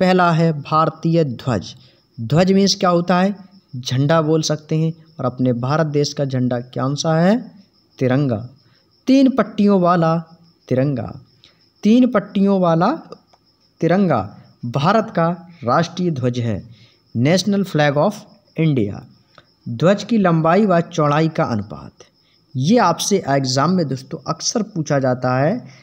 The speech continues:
कि राष्ट्रीय भारतीय ध्वज की चौड़ाई का अनुपात क्या है। अब अनुपात चौड़ाई और क्या होती है? लंबाई गुणे चौड़ाई,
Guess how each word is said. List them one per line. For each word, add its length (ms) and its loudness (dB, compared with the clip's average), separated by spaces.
कि 120 0
राष्ट्रीय 800 2
भारतीय 560 0
ध्वज 400 0
की 220 -2
चौड़ाई 420 2
का 180 2
अनुपात 560 -2
क्या 140 -2
है। 220 -8
अब 220 -2
अनुपात 500 0
चौड़ाई 480 2
और 180 2
क्या 180 -2
होती 180 0
है? 60 0
लंबाई 520 2
गुणे 340 2
चौड़ाई, 460 2